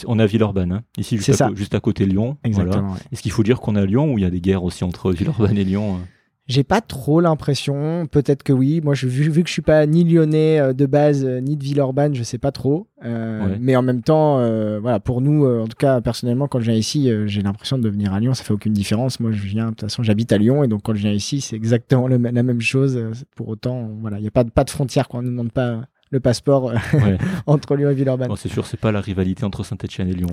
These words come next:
Speaker 2: Non, non,
Speaker 1: C'est
Speaker 2: non.
Speaker 1: pas la même
Speaker 2: Là,
Speaker 1: chose.
Speaker 2: celle-ci, je l'ai, je l'ai plus vécue, ouais.
Speaker 1: Ouais. <laughs> Voilà, donc je sais que t'as fait déjà plusieurs podcasts.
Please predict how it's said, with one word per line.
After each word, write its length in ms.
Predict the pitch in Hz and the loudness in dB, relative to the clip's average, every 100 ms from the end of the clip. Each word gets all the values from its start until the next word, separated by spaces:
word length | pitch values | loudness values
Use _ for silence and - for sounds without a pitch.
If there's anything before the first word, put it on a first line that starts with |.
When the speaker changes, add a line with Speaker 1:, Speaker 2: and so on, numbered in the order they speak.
| 90 | 2
Speaker 2:
Non, 220 | 135 131 | 4 4
non, 120 | 123 | 4
Speaker 1:
C'est 40 | 117 | 4
Speaker 2:
non. 80 | |
Speaker 1:
pas 60 | 110 | 6
la 60 | 104 | 6
même 80 | |
Speaker 2:
Là, 200 | 123 120 | 6 6
Speaker 1:
chose. 100 | 110 92 | 4 4
Speaker 2:
celle-ci, 320 | 120 - 135 | 2 2 0
je 60 | 127 | 2
l'ai, 240 | 117 110 | 0 0
je 120 | 110 110 | -2 -2
l'ai 100 | 113 | 0
plus 200 | 131 127 | 2 4
vécue, 260 | 127 127 | 2 2
ouais. 100 | 107 - | 0 -2
Speaker 1:
Ouais. 220 | 113 101 92 - - - _ | 0 0 0 -4 -4 -8 _
<laughs> 440 | - - - - | -20 -20 -18 -4
Voilà, 280 | 98 98 101 | 0 4 4
donc 220 | 92 98 | 0 0
je 80 | 101 | 0
sais 140 | 127 | 0
que 40 | - | 0
t'as 100 | 113 | 2
fait 160 | 113 | 2
déjà 260 | 104 101 104 | 2 2 0
plusieurs 260 | - 98 | 0 -2
podcasts. 500 | - - 110 117 - | -2 -2 -2 -2 -6